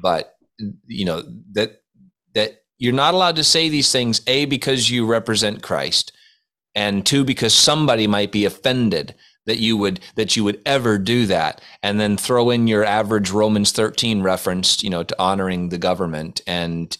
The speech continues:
y-, you know, it's just like, I don't know, I don't know where you people live, but I'm glad I, I'm glad I don't live in your house. Like, you must be no fun at par-, I bet people don't even invite you to parties,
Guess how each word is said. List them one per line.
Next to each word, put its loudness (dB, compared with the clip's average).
y-, -4
you -2
know, -2
it's -2
just 0
like, -2
I -2
don't -2
know, 0
I 0
don't 2
know 2
where 4
you 2
people -2
live, -2
but -6
I'm 0
glad 2
I, 0
I'm 0
glad 2
I 2
don't 0
live 2
in 0
your -6
house. -2
Like, -4
you 4
must 4
be 2
no 4
fun -2
at -4
par-, -4
I 0
bet 2
people -4
don't 2
even 2
invite 0
you 2
to -2
parties, -6